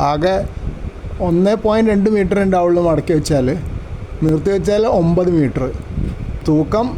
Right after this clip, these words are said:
രണ്ടേ പോയിന്റ് രണ്ട് കിലോ. എട്ട് മീറ്റർ വയർ ഉപയോഗിക്കുകയാണെങ്കിൽ ഒരു four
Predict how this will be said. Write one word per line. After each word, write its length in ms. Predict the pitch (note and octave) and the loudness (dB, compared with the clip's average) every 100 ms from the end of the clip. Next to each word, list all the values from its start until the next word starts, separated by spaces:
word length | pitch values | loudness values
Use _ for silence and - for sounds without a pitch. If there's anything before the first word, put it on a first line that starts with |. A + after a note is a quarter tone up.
| - | -2
രണ്ടേ 260 | F#3+ F#3+ G3+ G3+ | 0 2 0 2
പോയിന്റ് 260 | G3 G3 | 2 2
രണ്ട് 200 | F3+ F3 G3+ - - | 2 0 -2 -4 -2
കിലോ. 220 | D3+ C3+ - - - - - - - - - - - | 0 0 -2 -6 -8 -8 -12 -16 -16 -14 -12 -8 -6
എട്ട് 220 | F#3 - C4 | -6 -2 0
മീറ്റർ 240 | B3+ G3+ B3+ A#3+ | 0 0 0 2
വയർ 200 | A3 A3+ | 2 2
ഉപയോഗിക്കുകയാണെങ്കിൽ 800 | A3 G#3+ F#3 A3 G#3+ G3+ F#3+ G#3 B3+ - - | 2 0 0 0 2 2 2 0 0 -4 -2
ഒരു 140 | F#3+ G3 A#3 - - - - - - | 0 0 0 -6 -8 -6 -6 -8 -2
four 160 | F3+ | 0